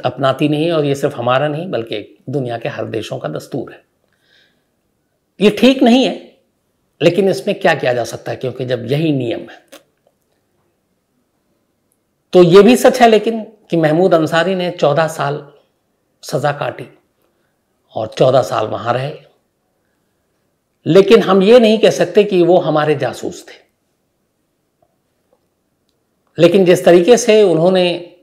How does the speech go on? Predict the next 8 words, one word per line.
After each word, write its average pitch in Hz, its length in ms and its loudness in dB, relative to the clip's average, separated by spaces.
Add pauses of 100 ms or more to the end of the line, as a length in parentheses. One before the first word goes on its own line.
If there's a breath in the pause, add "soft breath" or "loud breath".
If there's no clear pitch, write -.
(400)
इन 143 340 -2
सालों 165 460 2
में - 200 -6 (260)
तकलीफें 156 420 0
उठाई, 117 400 -6 (580)
उनकी 135 240 -2
नौकरी 151 360 2
गई, 101 240 -8